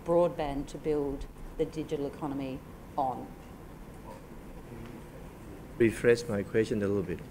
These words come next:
Speaker 2: Well, you, you are introducing a lot of things, okay? Is the, on the reduction of productivity side or on the marketing activity side that's, uh, more welcome by the private sector? Which, which one,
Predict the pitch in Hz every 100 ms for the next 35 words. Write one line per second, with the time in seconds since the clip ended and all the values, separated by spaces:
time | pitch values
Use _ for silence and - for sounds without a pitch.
0 | - - - - - - 101 104 107 104
1 | 104 113 90 98 95 82 104 101 101 113
2 | 113 110 98 92 - 71 - - 98 95
3 | - - - - - - - - 135 127
4 | - 123 107 101 98 - - - - -
5 | - - 139 156 147 123 110 101 107 104
6 | 131 - - 117 101 95 92 104 92 110
7 | - 104 107 95 - 92 90 - 101 110
8 | 107 104 101 95 101 110 107 117 98 98
9 | 101 95 95 - 98 87 107 - - 98
10 | 98 95 92 - - - 117 117 113 117
11 | 110 - 110 90 82 87 87 87 - 95
12 | 82 - - - - - - - - -
13 | - - - - - - - - 127 127
14 | - 139 170 151 131 117 107